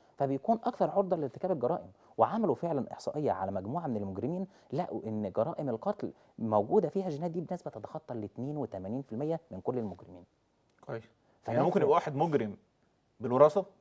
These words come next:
Speaker 1: لا، مش بالو-، هنا بقى
Speaker 2: آه.
Speaker 1: نقف بقى ونتكلم، دي
Speaker 2: آه.
Speaker 1: الخطأ اللي وقع فيه لامبروزو.
Speaker 2: مم.
Speaker 1: لا، أنت فكرة إن الجينات دي موجودة في جسمك، فده معناه إن أنت أكثر عرضة واستعدادا.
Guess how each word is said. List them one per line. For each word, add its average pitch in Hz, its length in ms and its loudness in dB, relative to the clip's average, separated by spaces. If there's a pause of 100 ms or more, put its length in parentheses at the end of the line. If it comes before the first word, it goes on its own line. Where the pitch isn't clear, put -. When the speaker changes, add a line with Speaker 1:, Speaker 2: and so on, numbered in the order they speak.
(200)
Speaker 1:
لا، 143 160 6 (120)
مش 185 120 2
بالو-، 175 240 8
هنا 220 180 6
بقى 208 320 4
Speaker 2:
آه. 131 220 6
Speaker 1:
نقف 185 240 8
بقى 165 180 4
ونتكلم، 165 420 2
دي 170 80 6
Speaker 2:
آه. 196 40 8
Speaker 1:
الخطأ 175 320 2
اللي 131 120 4
وقع - 220 4
فيه 139 160 -4
لامبروزو. 95 400 -4 (220)
Speaker 2:
مم. 120 140 -10
Speaker 1:
لا، 127 160 0 (280)
أنت 113 180 0
فكرة 143 500 2
إن 104 100 0
الجينات 98 360 -4
دي 135 140 -8
موجودة 123 440 -2
في 98 60 -6
جسمك، 170 320 -6 (240)
فده 143 160 -2
معناه 170 180 0
إن 185 60 -2
أنت 190 140 -4 (100)
أكثر 214 340 4
عرضة 165 320 4
واستعدادا. 117 640 0